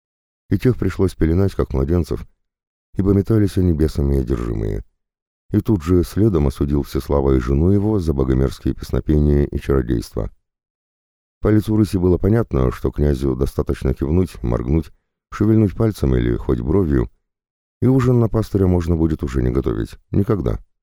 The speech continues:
Его и не нашёл бы никто, мало ли чудаков пропадало,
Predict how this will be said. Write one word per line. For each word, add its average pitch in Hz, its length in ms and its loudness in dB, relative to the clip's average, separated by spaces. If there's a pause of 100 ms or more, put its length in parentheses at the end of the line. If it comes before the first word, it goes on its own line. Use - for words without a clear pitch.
(720)
Его 78 360 4
и 71 140 4
не 71 100 2
нашёл 69 320 -2
бы 69 120 -2
никто, 57 420 -2 (160)
мало 123 260 0
ли 65 220 0
чудаков 67 440 -2
пропадало, 60 580 -2